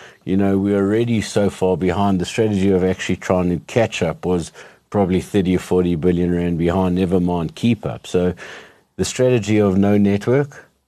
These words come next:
I think, is a spot-on strategy. I think it's a great strategy, and I think if you watch now and you go in the next three, four years across the world,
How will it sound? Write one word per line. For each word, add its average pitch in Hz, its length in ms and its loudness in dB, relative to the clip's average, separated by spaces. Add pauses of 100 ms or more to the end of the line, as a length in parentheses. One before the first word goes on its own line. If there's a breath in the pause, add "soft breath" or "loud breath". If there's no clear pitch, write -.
(640)
I 87 160 0
think, 85 200 -6
is 78 120 -4
a 76 40 -4
spot-on 65 480 -4
strategy. - 640 -10
I - 100 -6
think - 220 -6
it's 78 160 -2
a 78 80 0
great 90 300 -2
strategy, 95 500 0
and 87 120 -2
I 80 60 -6
think - 420 -6 (340 loud breath)
if 92 220 -6
you 92 260 2
watch 104 380 0
now 101 300 2
and 92 140 0
you 87 60 0
go 95 300 0
in 92 260 0
the 92 80 -2
next 92 300 -4
three, 98 160 0
four 98 260 0
years 98 300 2
across 90 340 -2
the 95 80 0
world, 123 420 0